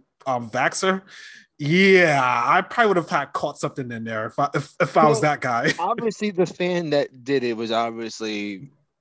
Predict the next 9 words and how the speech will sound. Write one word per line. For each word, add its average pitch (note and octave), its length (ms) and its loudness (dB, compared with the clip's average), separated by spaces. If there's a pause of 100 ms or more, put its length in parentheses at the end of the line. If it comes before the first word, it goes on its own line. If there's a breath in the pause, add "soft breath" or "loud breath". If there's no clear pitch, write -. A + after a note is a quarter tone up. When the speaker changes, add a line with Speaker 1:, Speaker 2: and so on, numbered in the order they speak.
Speaker 2:
up A2+ 260 0
their A2+ 200 6
alley G#2+ 400 4
anyway. G2 560 -4
Let's, A2 340 -4
let's B2+ 180 0
be C#3+ 120 0
fucking G#2 460 -6
real. F#2+ 580 -4